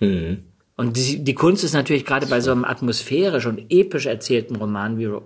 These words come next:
Speaker 2: Re-, Rebecca, ähm, du darfst nicht zu viel rausschmeißen, weil du die Atmosphäre sonst beschädigst,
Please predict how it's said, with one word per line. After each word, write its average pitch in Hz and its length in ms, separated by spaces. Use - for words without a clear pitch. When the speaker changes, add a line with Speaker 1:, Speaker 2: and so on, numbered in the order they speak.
Speaker 2:
Re-, 107 220
Rebecca, 117 680
ähm, 123 600
du 135 120
darfst 135 480
nicht 147 600
zu 196 500
viel 170 380
rausschmeißen, 139 840
weil 127 200
du 123 240
die 123 300
Atmosphäre 135 600
sonst 92 360
beschädigst, 92 680